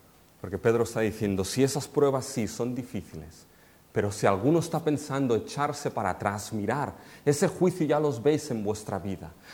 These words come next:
Por la gracia de Dios vais a ser librados en Cristo. Pero si os es difícil para vosotros, pensar aquel día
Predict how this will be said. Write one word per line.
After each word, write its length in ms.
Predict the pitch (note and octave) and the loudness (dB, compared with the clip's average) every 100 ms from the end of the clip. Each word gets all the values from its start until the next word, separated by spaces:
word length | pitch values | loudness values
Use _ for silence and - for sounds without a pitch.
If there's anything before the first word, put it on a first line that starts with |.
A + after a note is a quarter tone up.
| - | 2
Por 120 | D3 B2+ | 8 10
la 120 | A#2 | 10
gracia 340 | B2 E3 F3 | 10 6 6
de 60 | E3+ | 6
Dios 260 | D3 D#3+ | 8 6
vais 220 | D#3+ D3+ C#3 | 6 2 2
a 40 | |
ser 320 | - E3 D3+ | 4 6 6
librados 520 | C#3+ B2 C3 C#3 C3 | 4 2 0 -2 -2
en 100 | C#3 | -2
Cristo. 540 | B2 B2 B2 - - D#2+ - - - | -2 0 0 0 -8 -10 -14 -20 2
Pero 180 | D3 C3 | 6 8
si 140 | - | 8
os 220 | B2+ - G3 | 8 8 10
es 240 | A3+ - | 10 8
difícil 480 | G#3+ - G3+ G3+ E3 | 2 4 2 2 2
para 180 | D#3+ D3 | 4 4
vosotros, 580 | C3+ - B2+ C3+ F3 - | 2 2 2 4 0 6
pensar 680 | F3 C#3 B2+ - G3+ A3 A3+ | 8 10 8 4 6 8 8
aquel 460 | F3 - F#3+ F#3 | 6 6 6 6
día 380 | C3+ D3+ A#2 F2+ | 4 4 4 2